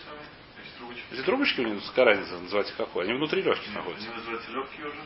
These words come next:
Speaker 2: Они есть, у них название внутри
Speaker 1: Да,
Speaker 2: лёгких.
Speaker 1: щиты.
Speaker 2: Это уже, да, это, каш-, это уже посуль, да.
Speaker 1: Ну.
Speaker 2: Даже бе-, более того, даже сверху она входит, как бы, одна трубка, и внутри она уже разделяется. Уже как только она вошла в лёгкие, потом она разделяется, идёт наверх, как дерево, как кустарник такой в разные стороны. А?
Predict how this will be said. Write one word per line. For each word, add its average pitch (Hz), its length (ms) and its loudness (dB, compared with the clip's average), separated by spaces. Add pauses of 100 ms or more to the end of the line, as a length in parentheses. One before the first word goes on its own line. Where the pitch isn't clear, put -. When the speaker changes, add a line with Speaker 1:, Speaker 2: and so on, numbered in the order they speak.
(140)
Speaker 2:
Они 160 160 0
есть, 226 200 2
у - 20 0
них 135 100 -6
название 147 360 6
внутри 117 240 4
Speaker 1:
Да, 165 60 8
Speaker 2:
лёгких. 131 260 8
Speaker 1:
щиты. 131 420 0 (300)
Speaker 2:
Это 127 140 2
уже, 135 120 4
да, 127 120 10
это, - 100 0
каш-, 135 140 2
это 135 160 0
уже 131 100 2
посуль, 101 280 -2
да. 82 160 -4
Speaker 1:
Ну. - 300 -14 (360)
Speaker 2:
Даже 117 200 10
бе-, 175 180 6
более 180 220 6
того, 110 160 8
даже 110 200 6
сверху - 240 4
она 107 120 4
входит, 131 260 6
как 104 140 4
бы, 104 60 4
одна 135 180 6
трубка, 185 280 4
и 117 40 2
внутри 123 240 4
она 139 100 6
уже 113 120 2
разделяется. 110 380 6
Уже - 80 -4
как 113 140 0
только - 200 0
она 120 100 2
вошла 120 260 6
в 120 60 4
лёгкие, 139 400 4 (1080)
потом 135 200 8
она 143 100 10
разделяется, 127 460 10
идёт 113 140 4
наверх, 101 220 6
как 98 140 4
дерево, 92 340 8 (200)
как 92 140 -2
кустарник - 440 4
такой - 220 -6
в 90 40 -2
разные 92 220 -2
стороны. 78 300 -2 (1700)
А? 123 300 8